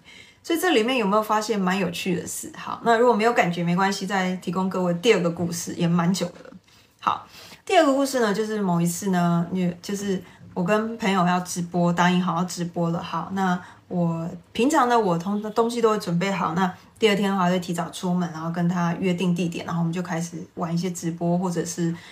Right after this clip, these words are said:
一些工作上的一些合作。那一天呢，我就东西都准备好咯，好，放在我的包包旁边，然后我出门的时候还很开心，跟家人说好我要出门了，然后觉得开开心心的，想说要去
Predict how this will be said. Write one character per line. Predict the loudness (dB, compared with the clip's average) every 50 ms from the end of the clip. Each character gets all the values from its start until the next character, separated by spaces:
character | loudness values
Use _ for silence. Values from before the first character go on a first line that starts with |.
| -16 -10
一 | -6 -4 -2
些 | -2 0 0
工 | 0 0 0
作 | 0 0 0
上 | 0 0 0 0
的 | 0
一 | 0 0
些 | -2 -2
合 | -4 -4 -8 -12 -10
作。 | -6 -4 -4 -4 -6 -8 -18 _ _ _ _ _ _ _ _ _ _ _ -20 -12 _
那 | 2 2
一 | 2 2
天 | 2 0 0 2
呢， | 2 0 0 -2 -4 -10 -18 -20 -18 -10 -6
我 | -2 0
就 | 2 4
东 | 4 4 2
西 | 2 0
都 | 0 0
准 | 0 0 0 2
备 | 2 2
好 | 4 4 4 4
咯， | 4 4 4 6 4 4
好， | 4 4 4 2 0
放 | 0 0 0
在 | 0 0
我 | 0
的 | 0 0
包 | 0 0
包 | 2 0 0
旁 | 0 0 0 0
边， | 2 2 2 2 2 4
然 | 4 4
后 | 4 2
我 |
出 | 2 0 -2 0
门 | 2 2 2
的 | 2
时 | 2 2
候 | 2 2
还 | 2 2
很 | 2 2
开 | 2 2 0 0
心， | 0 -2 -2
跟 | 0 0 0
家 | 2 2 2
人 | 2 0
说 | 0 -2
好 | -2 -2 -2 0
我 | -2
要 | -2
出 | -2 -2 -2 -2 0
门 | 0 -2 -2 -4
了， | -6 -6
然 | -2 0
后 | 0 0
觉 | 0 -2
得 | -4 -4
开 | -2 -2
开 | 0 0 0
心 | 0 0 0 0 0
心 | 0 2 0
的， | 0 0 0
想 | -4 -10 -8
说 | -4 -2 0
要 | 0 0
去 | 0 -2 -2 -2 -2 -4